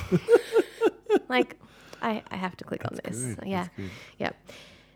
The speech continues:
Speaker 1: This article is by McVitie and colleagues in Language and Communication. It's due to be published next year, so it's
Speaker 2: Ooh,
Speaker 1: kind of like a
Speaker 2: in
Speaker 1: pre-
Speaker 2: press.
Speaker 1: I know. Yep.
Speaker 2: Where are they,
Speaker 1: And
Speaker 2: where are they from?
Speaker 1: Edinburgh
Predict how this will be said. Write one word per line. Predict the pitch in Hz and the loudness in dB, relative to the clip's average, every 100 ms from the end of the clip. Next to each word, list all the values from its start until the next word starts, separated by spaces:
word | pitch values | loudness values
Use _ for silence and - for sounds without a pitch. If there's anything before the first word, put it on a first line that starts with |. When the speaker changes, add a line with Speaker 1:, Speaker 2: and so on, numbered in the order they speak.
| _ _ - | _ _ -16
Speaker 1:
This | 208 269 294 - | 2 2 4 2
article | 220 214 - 208 - | 4 4 2 0 2
is | 196 | 0
by | 190 196 185 185 | 0 0 2 2
McVitie | 190 - - 226 - 240 240 233 220 | 0 -2 -2 -2 0 0 2 0 -2
and | 185 180 | -4 -4
colleagues | - 196 80 - 311 247 | -6 -6 -2 -2 -2 -4
in | 196 185 | -2 0
Language | 185 185 185 | 0 -2 -4
and | 190 | -6
Communication. | - 190 165 - - - 233 285 - | -4 -4 -4 -8 -8 -8 -6 -6 -6
It's | 208 - - - | -8 -8 -14 -14
due | - 220 | -4 -2
to | 220 | 2
be | 214 | 0
published | - 185 180 175 - - - _ | 0 0 2 0 -2 -16 -20 _
next | 190 180 - - | -6 -6 -8 -12
year, | - 320 403 | -6 -6 -4
so | - | -2
it's | 123 | -2
Speaker 2:
Ooh, | 180 | -2
Speaker 1:
kind | 190 196 | -4 -6
of | |
like | 190 - | -10 -12
a | - - | -12 -6
Speaker 2:
in | 92 | -2
Speaker 1:
pre- | 101 - | -2 -2
Speaker 2:
press. | - - - - - | -6 -6 -8 -14 -6
Speaker 1:
I | 185 190 | -2 0
know. | 202 330 233 - - | 2 2 0 -6 -14
Yep. | 202 269 - - - - - - - - _ | -6 -6 -8 -18 -18 -18 -16 -18 -20 -20 _
Speaker 2:
Where | - | 4
are | - | 6
they, | - | 6
Speaker 1:
And | 254 95 | 2 -2
Speaker 2:
where | 90 | -2
are | 92 | -2
they | 92 | -4
from? | - 92 127 - _ _ 349 370 370 359 359 359 359 359 359 _ _ _ _ | -6 -8 -8 -12 _ _ -4 -2 0 -2 -2 -2 -2 -4 -6 _ _ _ _
Speaker 1:
Edinburgh | 320 302 190 226 | 2 4 4 2